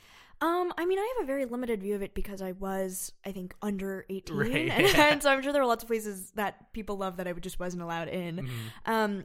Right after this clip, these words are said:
Speaker 1: but I went primarily to this place called Bats Improv, and they were fantastic. And they did long-form narrative shows as well as, like, short-form sort of gamey improv.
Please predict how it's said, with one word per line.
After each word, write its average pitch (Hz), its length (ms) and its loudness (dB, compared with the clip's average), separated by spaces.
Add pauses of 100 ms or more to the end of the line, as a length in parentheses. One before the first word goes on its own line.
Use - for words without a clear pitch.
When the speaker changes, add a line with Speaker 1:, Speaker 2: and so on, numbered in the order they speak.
Speaker 1:
but 226 100 4
I 262 160 2 (260)
went 214 240 -8
primarily 190 500 -4
to 185 100 -12
this 180 160 -10
place 175 220 -12
called 170 240 -14
Bats 170 420 -12
Improv, 214 460 -4 (380)
and 214 100 -6
they 214 80 0
were 202 180 0
fantastic. 170 760 -10
And 196 120 -6
they 196 100 -2
did 196 180 -4
long-form 196 720 -6
narrative 185 420 -6
shows 269 460 -2
as 185 220 -10
well 185 160 -8
as, 185 80 -8
like, 180 160 -14
short-form 185 480 0
sort 180 160 -12
of 170 80 -18
gamey 170 340 -8
improv. 247 540 2